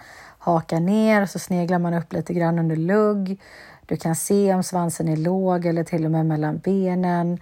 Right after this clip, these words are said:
Ehm, och alltså det, det är tydligt att lägga märke till, eller det är lätt att lägga märke till när en hund känner sig lite ynklig.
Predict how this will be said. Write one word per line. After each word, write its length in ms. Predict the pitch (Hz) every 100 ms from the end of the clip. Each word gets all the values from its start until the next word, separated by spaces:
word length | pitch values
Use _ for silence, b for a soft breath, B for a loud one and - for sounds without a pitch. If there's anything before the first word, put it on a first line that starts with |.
| B B B B _
Ehm, 680 | 175 165 160 156 156 156 -
och 100 | -
alltså 300 | 214 - 208
det, 140 | 196 196
det 120 | 208
är 60 |
tydligt 1040 | 196 - 233 220 170 175 190 190 - - - b b b b b b
att 600 | - 180 170 _ - - - _ _ -
lägga 460 | 180 180 175 180 180
märke 480 | 190 185 170 -
till, 200 | 175 170
eller 120 | 160 165
det 60 |
är 60 | 170
lätt 360 | 190 185 -
att 80 | 185
lägga 260 | 180 170 175
märke 460 | 180 180 170 -
till 400 | 175 175 160 170 160 b b b b
när 320 | 180 165 160
en 160 | 165
hund 300 | 170 165 156
känner 260 | 156 160 147
sig 140 | 143
lite 280 | 156 151 -
ynklig. 500 | 180 151 - 170 165